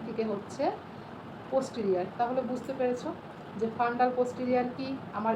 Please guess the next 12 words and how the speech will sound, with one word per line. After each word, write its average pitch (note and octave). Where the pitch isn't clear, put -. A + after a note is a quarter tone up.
এই A#3
পজিশনে B3
ছিল। C4+
তো C#4+
এই C4
পজিশনে C4+
জরায়ু A#3
থাকলে A#3
বা A3+
পোস্টেরিয়ার B3+
বলো, B3
ফান্ডাল A#3